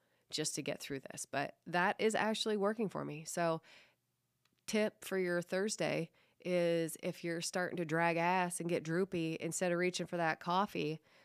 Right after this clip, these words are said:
just go up and, like, do some burpees or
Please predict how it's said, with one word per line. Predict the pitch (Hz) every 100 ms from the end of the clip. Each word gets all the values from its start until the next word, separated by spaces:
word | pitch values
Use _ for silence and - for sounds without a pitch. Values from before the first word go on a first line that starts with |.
| _ -
just | 185 -
go | 160 160
up | 160 180 -
and, | 160
like, | 160 156 - _ _
do | - 208
some | 202
burpees | 170 208 175 104 151 -
or | 170 170 160 160 160